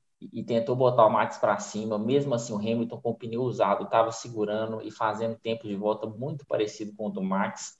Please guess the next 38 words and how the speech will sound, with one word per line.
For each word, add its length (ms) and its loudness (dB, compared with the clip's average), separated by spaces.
Aí 220 10
vem 140 2
o 40 0
safety 400 -4
car, 320 -2
vem 140 -4
a 60 0
batida 440 4
do 120 0
Latifi, 680 0
a 80 -4
Red 260 -4
Bull 180 -4
chama 260 -4
o 80 -2
Max, 320 0
bota 320 0
pneu 260 -6
vermelho, 640 -4
e, 560 0
e 160 2
ali 200 2
não 160 -2
deu 200 -2
tempo 300 -4
da, 260 2
da 140 0
Mercedes 460 -2
reagir, 400 -4
né? 120 -4
O 40 -4
Hamilton 340 -4
já 160 -4
tinha 160 -8
passado 480 -2
pelos 220 -6
boxes, 500 0
então 500 -6